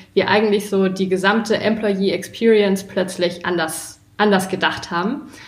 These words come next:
Ähm, begonnen bei Remote Recruiting, Remote Onboarding, ähm, und dann dem ganzen Thema Unternehmenskommunikation, also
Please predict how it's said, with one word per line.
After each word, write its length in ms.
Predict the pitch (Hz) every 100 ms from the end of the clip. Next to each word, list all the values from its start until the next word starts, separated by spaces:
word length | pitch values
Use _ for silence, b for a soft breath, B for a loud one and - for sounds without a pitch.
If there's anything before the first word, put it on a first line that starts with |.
| B B -
Ähm, 380 | 190 190 196 185
begonnen 440 | 196 208 220 220
bei 300 | 208 190 185
Remote 480 | 185 190 196 196 - - _ _
Recruiting, 920 | 214 226 - 285 277 233 226 226 220
Remote 340 | 208 202 208 -
Onboarding, 1000 | 202 220 208 208 202 196 190 196 196 196 B B B -
ähm, 480 | 196 190 190 185 -
und 200 | 190 185
dann 180 | 185
dem 120 | 190 190
ganzen 300 | 190 190 190
Thema 380 | 196 185 180
Unternehmenskommunikation, 1500 | 180 190 196 226 233 - 233 214 214 208 196 196 208 202 202
also 460 | 190 185 180 180